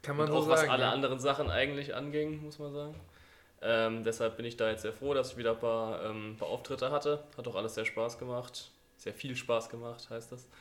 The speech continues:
Speaker 2: Und, ähm, ja, jetzt am Freitag, also wir nehmen am Donnerstag auf, ich hab's grad eben schon gesagt, ähm, aber am Freitag, also wenn ihr es jetzt hört, gestern <laughs> quasi, bin beziehungsweise war ich auch bei den, ähm,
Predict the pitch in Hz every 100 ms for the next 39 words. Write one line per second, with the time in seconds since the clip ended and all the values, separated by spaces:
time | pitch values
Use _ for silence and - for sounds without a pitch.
0 | - - - - - - 117 113 110 107
1 | - 110 101 98 101 101 101 - _ _
2 | - 147 139 123 87 95 120 117 113 -
3 | 104 131 170 120 117 107 107 113 110 107
4 | 107 120 131 117 113 107 123 123 113 -
5 | 110 - 113 113 110 110 110 117 127 -
6 | - - - - - - _ - 117 107
7 | 104 104 104 104 101 - _ _ _ -
8 | - 110 107 92 110 - 120 147 151 147
9 | 139 - 104 110 104 120 117 113 - 117
10 | 107 - - 123 127 - - 98 165 -
11 | 160 170 160 165 202 175 139 175 - 120
12 | 120 120 151 170 - - - - 151 160
13 | 190 156 139 135 127 123 120 117 127 139
14 | 143 120 123 95 117 117 113 113 113 113
15 | 113 110 87 101 101 104 101